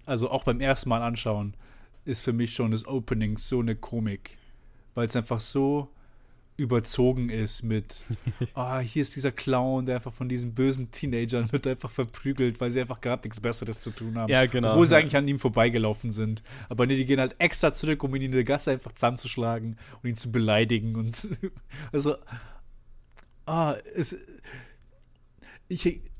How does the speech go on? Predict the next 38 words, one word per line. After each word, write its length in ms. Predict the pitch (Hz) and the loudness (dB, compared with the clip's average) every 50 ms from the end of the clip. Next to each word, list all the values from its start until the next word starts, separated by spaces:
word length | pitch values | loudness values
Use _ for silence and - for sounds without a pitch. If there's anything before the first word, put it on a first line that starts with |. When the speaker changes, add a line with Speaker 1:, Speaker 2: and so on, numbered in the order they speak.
| - - - - - - | -14 -16 -16 -18 -10 -8
Speaker 1:
ich 140 | - - - | -8 -2 2
glaub, 240 | 160 170 202 202 175 | 4 4 4 2 0
ich 120 | - - | 0 0
hab 120 | 170 160 - | 0 0 2
noch 100 | 143 139 | 0 0
nie 140 | 147 170 185 | 2 0 2
so 100 | 165 170 | 2 2
eine, 220 | 151 139 139 135 - - - - - - - - - - | 2 2 0 0 -4 -10 -16 -16 -16 -18 -20 -18 -16 -4
ich 100 | - - | 2 4
weiß 160 | 151 170 - | 4 4 4
gar 100 | - 156 | 2 2
nicht, 120 | 139 139 | 2 2
ob 80 | 131 - | 2 2
das 320 | 135 127 - - - - - - - - - - | 2 2 2 -2 -6 -10 -14 -20 -20 -20 -6 -4
die 80 | 143 139 | -2 0
allererste 460 | 107 123 131 120 113 113 113 - - | 2 4 4 4 2 0 -2 -2 -4
Szene 320 | 107 - - 120 113 110 107 | -6 -4 -4 -2 -2 -2 -4
vom 160 | - 110 101 | -4 -6 -10
Film 260 | 95 - 107 101 98 101 | -8 -6 -6 -4 -4 -6
ist, 220 | 98 98 - - - - - - - - - - - - - _ - | -8 -10 -12 -16 -20 -20 -20 -20 -20 -20 -20 -20 -20 -20 -20 _ -20
wo 320 | - 165 151 131 113 113 113 | -20 -16 -12 -6 -4 -2 -2
ich 120 | 110 - | -2 -2
mir 60 | 117 107 | -4 -4
das 120 | 101 - | -4 -4
gut 140 | - 120 110 | -6 -8 -6
vorstellen 400 | - 117 110 107 - 110 104 101 | -4 -4 -4 -4 -4 -6 -6 -6
kann, 180 | - 110 104 | -6 -8 -8
aber 260 | 110 110 107 107 107 - - - 110 - | -6 -6 -6 -6 -6 -8 -12 -18 -20 -8
ich 60 | - | -6
hab 100 | 147 143 | -4 -2
noch 100 | 151 135 | -2 0
nie 120 | 135 165 165 | 0 0 0
so 80 | 170 151 | 0 -2
eine, 160 | 135 131 - - - - - - | -2 -2 -4 -8 -14 -20 -20 -18
so 300 | - - 175 151 139 131 | -16 -14 -10 -8 -6 -4
eine 280 | 127 123 123 127 - - _ _ _ _ _ _ _ _ _ _ _ _ - - | -2 -2 -2 -4 -6 -10 _ _ _ _ _ _ _ _ _ _ _ _ -2 2
Opening-Szene 840 | 160 156 151 - 156 139 139 135 123 - - - 135 131 127 120 | 2 2 4 4 2 2 2 0 -2 -2 0 0 0 0 0 0
gesehen, 480 | 113 110 104 107 110 107 107 107 107 | -2 -2 0 0 0 0 0 -2 -4